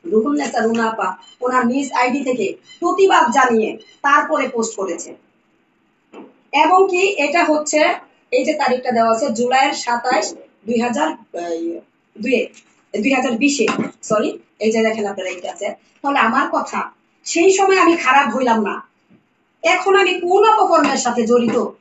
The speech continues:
যে তারা আমাকে অপকর্মের একটা অপবাদ দিয়ে আমার মানহানি করে সমাজের মধ্যে আমাকে আজকে হেয় প্রতিবন্ধ করে? আমার তো, আমারও তো সংসার আছে, ফ্যামিলি আছে, আত্মীয় স্বজন আছে, কেন আজকে আমাকে এই সমাজের মধ্যে হেয় করে দিল? কেন আজকে আপনাদের নিয়ে আমার সম্মেলন করতে হবে ভাই?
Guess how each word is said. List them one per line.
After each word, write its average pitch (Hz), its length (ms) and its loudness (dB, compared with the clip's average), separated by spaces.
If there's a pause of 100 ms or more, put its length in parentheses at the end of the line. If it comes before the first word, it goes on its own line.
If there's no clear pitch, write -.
(240)
যে 247 140 -4
তারা 240 220 2
আমাকে 233 180 -4 (140)
অপকর্মের 359 540 2
একটা 254 120 -2 (140)
অপবাদ 359 340 0 (100)
দিয়ে 190 160 -2 (300)
আমার 277 160 0 (100)
মানহানি 311 480 0
করে 226 140 -2
সমাজের 208 440 -4
মধ্যে 190 220 -8 (400)
আমাকে 208 220 -2 (100)
আজকে 214 160 -6 (100)
হেয় 233 180 0 (220)
প্রতিবন্ধ 220 360 -4 (120)
করে? 190 140 -6 (340)
আমার 311 220 -2
তো, - 80 -14
আমারও 269 320 -4
তো 302 100 -8 (100)
সংসার 226 320 -6
আছে, 226 120 -12 (100)
ফ্যামিলি 214 380 -4
আছে, 220 120 -10 (100)
আত্মীয় 220 300 -8
স্বজন 196 300 -10
আছে, - 140 -18 (440)
কেন 302 160 -2
আজকে 330 300 -4
আমাকে 208 240 -6
এই 190 140 -6
সমাজের 190 320 -8
মধ্যে 196 220 -14
হেয় 202 200 -12
করে - 200 -14
দিল? 226 120 -14 (400)
কেন 302 120 -2 (100)
আজকে - 240 -8
আপনাদের 220 300 -4
নিয়ে 220 160 -2
আমার 202 220 -10
সম্মেলন 202 380 -8
করতে 190 220 -14
হবে 190 220 -12
ভাই? 202 120 -14